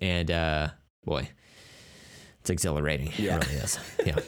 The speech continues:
Speaker 2: <laughs> I like that H B O, it's on H B O Max, and they're like, "You can say shit, but not fuck."
Speaker 1: Mm-hmm.
Speaker 2: We don't deal with
Speaker 1: I don't
Speaker 2: that.
Speaker 1: know if,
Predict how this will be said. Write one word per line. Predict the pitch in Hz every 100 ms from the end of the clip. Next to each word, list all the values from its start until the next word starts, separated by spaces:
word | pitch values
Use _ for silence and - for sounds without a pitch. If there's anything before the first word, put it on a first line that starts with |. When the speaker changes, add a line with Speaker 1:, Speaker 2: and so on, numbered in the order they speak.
| - - -
Speaker 2:
<laughs> | - - - -
I |
like | 147 160
that | 143 117
H | 123 123
B | 127
O, | 117
it's | 117 120
on | 117
H | 113 110
B |
O | 101
Max, | 95 95 90 98
and | 95
they're |
like, | 90 85 90
"You |
can | 107 120
say | 147
shit, | - 87 - -
but | 90
not | 85
fuck." | - - -
Speaker 1:
Mm-hmm. | 87 87 - - -
Speaker 2:
We | 131
don't | 120 -
deal | 190
with | -
Speaker 1:
I |
don't | 262
Speaker 2:
that. | 311
Speaker 1:
know |
if, | 247